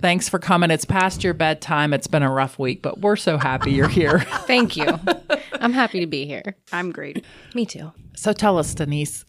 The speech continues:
Speaker 1: who or what turned your light on?
Speaker 2: Hmm. Well, I would have to give all the credit of turning my light on to my sister Michelle.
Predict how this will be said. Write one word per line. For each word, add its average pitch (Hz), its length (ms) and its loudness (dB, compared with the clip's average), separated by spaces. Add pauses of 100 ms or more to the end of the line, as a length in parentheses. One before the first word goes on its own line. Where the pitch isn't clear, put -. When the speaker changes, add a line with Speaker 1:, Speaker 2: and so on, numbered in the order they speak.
Speaker 1:
who 254 200 2
or 196 180 4
what 160 460 0
turned 156 280 0
your 147 120 2
light 127 240 2
on? - 340 -2 (180)
Speaker 2:
Hmm. 170 540 -2 (800)
Well, 170 260 2
I 175 120 4
would 185 100 2
have 196 200 0
to 190 80 -8
give 156 200 -2
all 151 300 2
the 151 100 -2
credit 139 380 -2
of 143 160 -6
turning 233 360 0
my 131 180 -4
light 131 260 -2
on 117 380 -8
to 143 260 -2
my 131 120 -2
sister - 360 -6
Michelle. - 600 -6